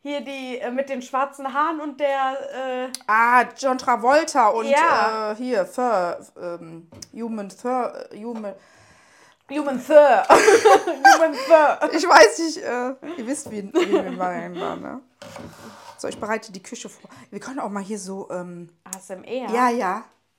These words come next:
Speaker 2: Hier, mach ich hier, mach ich hier.
Speaker 1: Boah, das ist geil, glaub ich.
Speaker 2: <laughs> Na, Sellerie.
Speaker 1: Nee, das höre ich ja gerne, ne?
Speaker 2: Nee, aber, ähm, jetzt nochmal deswegen.
Speaker 1: Nee,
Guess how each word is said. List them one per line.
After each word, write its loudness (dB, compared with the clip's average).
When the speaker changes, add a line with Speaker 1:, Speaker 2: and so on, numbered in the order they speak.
Speaker 2:
Hier, -20
mach -20
ich -20
hier, -20
mach -20
ich -20
hier. -20
Speaker 1:
Boah, -18
das -16
ist -20
geil, -12
glaub -2
ich. -2
Speaker 2:
<laughs> -20
Na, -14
Sellerie. -4
Speaker 1:
Nee, -8
das 2
höre -2
ich -2
ja -4
gerne, -6
ne? -16
Speaker 2:
Nee, -2
aber, 4
ähm, -4
jetzt -8
nochmal -6
deswegen. -8
Speaker 1:
Nee, -6